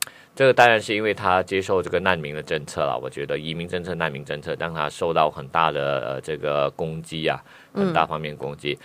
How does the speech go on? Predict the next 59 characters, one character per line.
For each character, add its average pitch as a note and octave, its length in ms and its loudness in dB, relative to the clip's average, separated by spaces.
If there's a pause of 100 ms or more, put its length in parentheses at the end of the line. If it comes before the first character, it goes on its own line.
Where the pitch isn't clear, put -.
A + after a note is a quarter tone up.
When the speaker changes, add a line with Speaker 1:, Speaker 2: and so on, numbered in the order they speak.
(160)
Speaker 1:
但 C3 120 2
是 B2+ 120 -2
默 C3 120 -2
克 B2+ 180 2
尔 E2 60 4
受 G#2 160 2
访 D2 220 -2
时 D#2 160 -10
呢， D#2 160 -6
他 A2+ 80 -6
是 A2+ 100 -12
直 F2 200 -10
接 G2 120 -4
也 E2+ 140 2
说， D#2 260 -4
对 G#2 160 -2
土 F#2+ 180 -2
耳 D#2+ 120 2
其 D#2 240 -8
裔 G#2 220 -4
人 D#2 260 -4
就 E2 140 -4
说 E2 240 0
了， D#2+ 180 2 (380)
呃， D2+ 580 -2
土 A2+ 140 -2
耳 F2+ 100 6
其 E2 180 -6
裔 A2 240 -4
的 D#2+ 160 2
人 C#2 200 -10
呐， D2 180 -2 (280)
他 A2 140 2
是 A2+ 80 0
希 B2+ 180 -4
望 B2+ 140 6
他 A#2+ 100 -2
们 F#2+ 160 -2
可 G2+ 120 -2
以 F2 40 2
融 D2+ 220 -4
入 E2 120 -2
德 D2 160 -4
国 C#2+ 200 -4
社 D2 240 -4
会 D#2 180 -4
的， C#2 220 -6
因 G2+ 80 -4
为 G2 100 2
德 F2 240 2
国 F2+ 540 4
目 G#2 160 -6
前 - 180 -2
的 D#2+ 100 -2
土 F2 180 -8
耳 D2 120 -2
其 C#2+ 180 -12
裔 F2 300 -4
呢， D2+ 220 -4